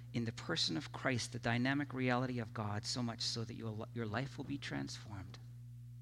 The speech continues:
You will enter into an experience of God that will change you forever and bring you to that place, take you to that place of, of living life in the way that God calls us to, the way that God created us to live.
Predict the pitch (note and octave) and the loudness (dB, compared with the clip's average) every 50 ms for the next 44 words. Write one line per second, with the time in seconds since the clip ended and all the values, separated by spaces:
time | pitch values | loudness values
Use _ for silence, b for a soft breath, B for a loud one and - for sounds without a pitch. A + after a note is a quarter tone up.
0 | - - - - - - - - - - - - - - - - - - - - | -12 -12 -12 -12 -12 -12 -12 -12 -12 -12 -12 -12 -12 -12 -12 -12 -12 -12 -12 -10
1 | - - - C3 A#2 D3 G3 F#3 F3 F#3+ F3+ E3+ F3 E3 - D#3+ F3 G3 G3 F#3 | -10 -6 0 4 4 4 6 6 4 6 8 10 10 10 10 10 10 10 10 8
2 | F#3 - F#3 E3+ E3 - D#3+ D3 C3+ B2 - - - - - E3+ E3+ E3+ E3+ E3 | 8 8 6 6 6 4 4 4 4 4 4 4 4 4 4 4 4 6 6 4
3 | D#3+ D3+ - D3+ A#2+ A#2+ C#3 C3 B2+ A#2 - A#2+ A#2 B2 A#2+ A#2+ - C#3 C#3 C#3 | 2 2 0 -2 0 4 6 6 6 6 2 -2 -4 -4 -2 0 0 2 4 4
4 | C#3+ C#3 C3 C#3 C3 - B2 B2 B2+ B2 A#2 A2+ A#2 A#2 A2+ G#2+ A2+ B2+ C#3 D#3+ | 4 2 2 0 -2 -2 -2 2 4 4 4 4 2 0 0 2 4 4 4 4
5 | E3+ F3 A#2+ - C#3 C#3 C#3+ C#3 A#2+ - A#2+ A2+ G#2 - - - - - F#3 F#3+ | 2 0 -2 -2 0 2 2 2 0 0 -2 -2 0 -2 -4 -4 0 2 2 2
6 | G3+ - - F#3 - C#3 B2+ B2+ B2 B2 - - A#2 A2+ A2 - - - - - | 2 2 0 -2 0 2 4 4 4 4 2 -2 -4 -4 -4 -4 -6 -6 -8 -8
7 | - B B B B B B B B B B B B B B B B B B B | -10 B B B B B B B B B B B B B B B B B B B
8 | - - - - - - - - - - - - - - B2 B2+ A#2+ A2+ - - | -12 -12 -12 -12 -12 -12 -12 -12 -12 -12 -12 -12 -6 0 2 2 2 0 0 0
9 | B2 A#2 A2 A2+ A#2 C3+ F3 G3 G#3 G#3 F#3+ E3+ D#3+ D#3+ E3+ D3+ B2+ - - B2+ | 0 2 2 2 4 4 6 6 4 4 2 4 4 4 4 4 2 2 0 0
10 | B2 A2+ B2 B2 B2 A#2+ A#2 A#2+ A#2+ A#2+ B2 B2 A#2+ - B2 A#2+ B2 A#2+ B2 A#2+ | 0 2 0 0 0 -2 -2 -2 -2 0 0 -2 -2 -4 -4 -4 -4 -4 -4 -6
11 | A#2 - - A#2 A2+ A#2 A#2+ B2+ C3 E3 G#3 G#3 - - - E3 E3 D#3+ - - | -6 -6 -6 -8 -8 -6 -4 -2 0 0 0 0 -2 -2 -2 -2 -2 -4 -4 -4
12 | - C3 A#2+ B2 C#3 D3 C#3+ C#3+ B2+ - - - G#2 G#2+ A2 A#2 G#2+ G2 - - | -2 0 0 2 2 2 2 0 -2 -2 -4 -6 -4 -2 -2 -4 -4 -4 -8 -10
13 | - - | -12 -12